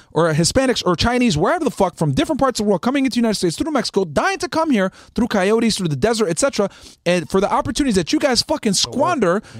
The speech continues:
and cry about. You have a U S citizenship, you speak English, you have free education, you have no fucking excuse to be a loser. But we sit here, right, and we tell people, "Oh, no, it's okay, it's your fault, it's not your fault, it's the fucking man's fault, it's because of racism and all this other bullshit." No, you're just a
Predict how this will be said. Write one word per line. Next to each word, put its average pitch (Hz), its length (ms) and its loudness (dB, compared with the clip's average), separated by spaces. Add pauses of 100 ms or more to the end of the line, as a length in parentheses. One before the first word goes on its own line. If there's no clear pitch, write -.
(120)
and 180 140 0
cry 311 180 2
about. 220 320 -2 (120)
You 240 160 4
have 185 260 0 (280)
a 143 80 2
U 240 140 4
S 339 120 2
citizenship, 202 500 0 (120)
you 147 100 -4
speak - 340 0
English, 202 300 0 (120)
you 170 120 2
have 160 100 0
free 285 160 0
education, 202 440 -2 (140)
you 165 120 0
have 123 180 0
no 220 320 2 (160)
fucking 202 280 -2
excuse 180 360 0 (180)
to - 80 -4
be 160 100 4
a 160 60 4
loser. 165 300 2 (140)
But 156 80 0
we 202 80 2
sit 392 200 2
here, 202 360 2
right, 165 180 0
and 165 80 -2
we 165 80 0
tell 294 180 2
people, 180 320 -2 (260)
"Oh, 370 200 2
no, 370 160 2
it's 330 100 -4
okay, 349 300 0
it's 247 100 -2
your 330 100 0
fault, 294 300 0
it's 226 120 -2
not 320 100 0
your 285 100 -2
fault, 269 240 0
it's 220 120 -2
the - 80 0
fucking 302 260 -2
man's 269 220 0
fault, 254 180 0
it's - 100 -4
because 214 280 0
of 190 100 0 (380)
racism 185 480 2
and 185 80 2
all 240 80 2
this 233 80 -2
other 269 120 0
bullshit." 190 260 0
No, 269 200 2
you're 202 160 0
just 233 220 -2
a 160 60 0